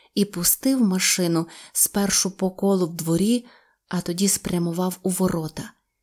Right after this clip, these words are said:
І наче у сні всяке чуття добра і зла, всякий страх перед можливими наслідками раптом десь пропали.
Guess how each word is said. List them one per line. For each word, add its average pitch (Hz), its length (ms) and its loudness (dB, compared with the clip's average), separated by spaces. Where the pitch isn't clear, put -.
І 175 160 2
наче 254 560 4
у 269 140 4
сні 208 560 4
всяке 233 600 2
чуття 214 460 0
добра 196 460 0
і 175 120 0
зла, 190 460 0
всякий 262 520 4
страх 226 600 2
перед 196 300 2
можливими 196 640 2
наслідками 185 1000 0
раптом 226 760 0
десь 180 240 0
пропали. 196 760 -2